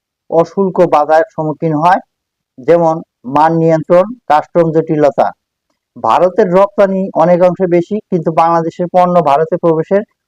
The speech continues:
বহুত সমস্যা রয়েছে। এরপরে আরো কিছু কথা বলতে হয়। আরো একটা গুরুত্বপূর্ণ বিষয়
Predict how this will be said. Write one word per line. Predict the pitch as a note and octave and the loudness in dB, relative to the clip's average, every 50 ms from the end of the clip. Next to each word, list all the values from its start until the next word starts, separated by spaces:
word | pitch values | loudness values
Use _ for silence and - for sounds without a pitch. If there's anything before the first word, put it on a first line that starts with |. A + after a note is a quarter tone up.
| _ _ - | _ _ -4
বহুত | C3 E3+ F#3+ F#3 G3+ A3 A3+ G3 - | 0 2 2 4 4 2 0 -2 -4
সমস্যা | - F3 E3 D3+ D3+ C#3+ - D3+ C#3 | -2 -2 0 0 0 -2 0 0 0
রয়েছে। | B2 B2 A#2 A2 - - - E2+ - _ _ _ _ _ _ _ _ _ _ _ _ _ _ _ _ _ _ _ _ _ _ _ _ _ _ _ _ _ _ - | 0 0 0 -2 -4 -6 -14 -18 -18 _ _ _ _ _ _ _ _ _ _ _ _ _ _ _ _ _ _ _ _ _ _ _ _ _ _ _ _ _ _ -4
এরপরে | A3 F#3+ G3 F#3+ A#3 A3+ G#3 F#3+ F3 F3 - _ _ _ _ _ _ _ _ _ _ _ _ _ _ _ _ _ _ _ _ _ _ _ _ _ _ _ _ _ _ _ _ _ _ _ _ _ _ _ _ _ _ _ _ | -2 -2 0 2 2 2 4 4 2 0 -2 _ _ _ _ _ _ _ _ _ _ _ _ _ _ _ _ _ _ _ _ _ _ _ _ _ _ _ _ _ _ _ _ _ _ _ _ _ _ _ _ _ _ _ _
আরো | - C3 D3+ F3+ G3+ G3 | -6 -4 -2 -2 -2 -4
কিছু | G3 G#3 E3+ G3+ G3 - | -4 -6 -4 -4 0 0
কথা | F3+ E3 D#3+ E3+ | 0 2 2 2
বলতে | E3 D#3 D#3+ D3+ - D3+ | 2 2 2 2 0 0
হয়। | C3+ D3 D#3 F3+ - - G3 | 2 2 0 0 -2 -2 -2
আরো | D3 C#3+ E3 | 0 2 2
একটা | F3 E3 - - F3 | 2 2 2 -2 -2
গুরুত্বপূর্ণ | D#3+ D3+ D#3+ E3 D#3+ - E3+ D3+ D#3 D#3+ D#3 D3+ | -2 -2 -4 -4 -2 -2 -2 -2 -2 -2 -2 -4
বিষয় | C#3+ C3+ C3+ - - F3+ G3 | -4 -4 -6 0 0 2 2